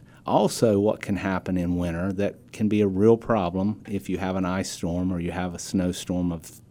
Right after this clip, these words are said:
any significance is that <clears throat> if you have debris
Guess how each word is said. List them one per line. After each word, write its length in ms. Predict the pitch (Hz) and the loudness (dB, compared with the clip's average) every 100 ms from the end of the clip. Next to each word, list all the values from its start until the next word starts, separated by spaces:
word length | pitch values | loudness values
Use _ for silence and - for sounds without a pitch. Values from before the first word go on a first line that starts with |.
| - | 0
any 180 | 117 110 | 4 4
significance 880 | 104 - 104 101 95 - 95 - - - - - - | 2 -2 0 0 -2 -8 -10 -10 -16 -18 -20 -20 -6
is 300 | 123 110 101 | 2 4 4
that 320 | 104 101 107 - - - - - | 2 0 0 -4 2 2 2 -10
<clears throat> 500 | - - - - - | -16 -20 -20 -20 -10
if 140 | - - | -4 2
you 100 | 135 | 4
have 220 | 131 123 | 6 4
debris 600 | 98 90 131 135 76 60 | 2 8 10 10 6 -4